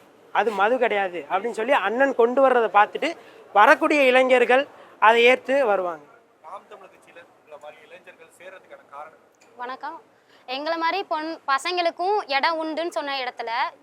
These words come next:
Speaker 3: பொண்ணுங்களுக்கும் இடம் உண்டு, ஆணும் பெண்ணும் சமம் சொன்னது தான் செந்தமிழ் சீமான் எங்க அண்ணன். இப்ப நாங்க வந்து சேர்ந்திருக்கிறது என்னன்னா, ஆண் மட்டும் முன்னுரிமை கிடையாது, பெண்களுக்கும் முன்னுரிமை உண்டு. நாங்க மட்டும், ஒரு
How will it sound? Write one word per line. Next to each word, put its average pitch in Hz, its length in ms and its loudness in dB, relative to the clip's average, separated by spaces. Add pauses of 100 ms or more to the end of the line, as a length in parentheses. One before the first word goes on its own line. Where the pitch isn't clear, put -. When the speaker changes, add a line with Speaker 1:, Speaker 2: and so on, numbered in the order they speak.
(120)
Speaker 3:
பொண்ணுங்களுக்கும் 330 600 -2
இடம் 294 160 -2
உண்டு, 262 400 -6
ஆணும் 349 340 0
பெண்ணும் 330 260 -4
சமம் 277 280 -6
சொன்னது 247 340 -12
தான் 294 200 -8 (200)
செந்தமிழ் 311 520 -4
சீமான் 294 260 -6
எங்க 277 220 -8
அண்ணன். 233 380 -8 (840)
இப்ப 339 160 0
நாங்க 320 360 2
வந்து 370 200 2
சேர்ந்திருக்கிறது 359 480 0
என்னன்னா, 294 240 -2 (240)
ஆண் 403 220 4
மட்டும் 403 280 0
முன்னுரிமை 330 460 -2
கிடையாது, 262 320 -4
பெண்களுக்கும் 320 600 0
முன்னுரிமை 311 420 -6
உண்டு. 247 240 -6 (760)
நாங்க 370 300 6
மட்டும், 466 520 2 (760)
ஒரு 339 120 2